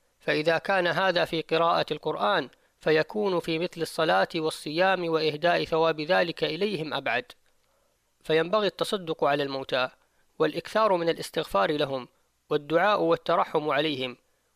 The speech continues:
ويجعل الإنسان بعض ثواب صدقاته لوالديه ونحوهم، ويستبقي الكثير أو الأكثر من ذلك لنفسه.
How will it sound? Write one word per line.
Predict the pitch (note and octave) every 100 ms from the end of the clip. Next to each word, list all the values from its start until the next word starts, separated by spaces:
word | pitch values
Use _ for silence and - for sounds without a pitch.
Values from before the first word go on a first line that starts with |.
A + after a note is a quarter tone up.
| -
ويجعل | C#3+ G3+ G3 F3
الإنسان | E3+ E3 D#3+ - G3+ F3+ D#3+
بعض | F3 F#3 F3
ثواب | E3+ E3 F3 E3+ D#3+
صدقاته | E3 D#3 - G3+ - E3 E3
لوالديه | D#3 D3+ D#3 F3 G3+ D#3
ونحوهم، | C#3 C#3 C3 A#2 B2 - _ _ _ _
ويستبقي | D#3+ D#3 - A3 -
الكثير | D#3+ E3 G#3 G#3 F#3
أو | D3 D#3+
الأكثر | D#3 - - E3+ D#3+
من | D3+
ذلك | D#3+ G#3+ E3+ D3+
لنفسه. | C3+ C3 -